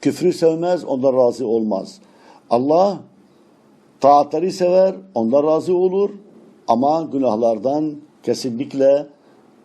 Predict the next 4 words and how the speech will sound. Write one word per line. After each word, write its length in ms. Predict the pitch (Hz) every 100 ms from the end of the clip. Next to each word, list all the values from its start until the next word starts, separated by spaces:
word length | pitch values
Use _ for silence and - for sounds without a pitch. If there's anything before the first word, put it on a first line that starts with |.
| _ _ _ _ _ _ _ 120
razı 320 | 123 107 135
olmaz 440 | 135 127 135 113
ve 100 | 110
sevmez. 640 | 110 107 98 92 73 -